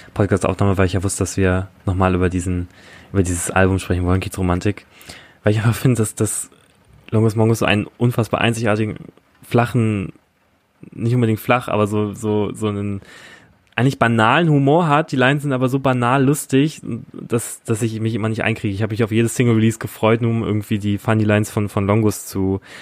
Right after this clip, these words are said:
ähm, ja, mir geben zu können. Und ich habe einfach mal jetzt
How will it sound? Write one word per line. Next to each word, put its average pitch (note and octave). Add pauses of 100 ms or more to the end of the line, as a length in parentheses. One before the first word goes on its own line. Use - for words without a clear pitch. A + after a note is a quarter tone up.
(240)
ähm, F#2 (540)
ja, F#2+
mir G#2+
geben A2
zu -
können. A2 (240)
Und A2
ich B2
habe -
einfach B2+
mal B2 (240)
jetzt -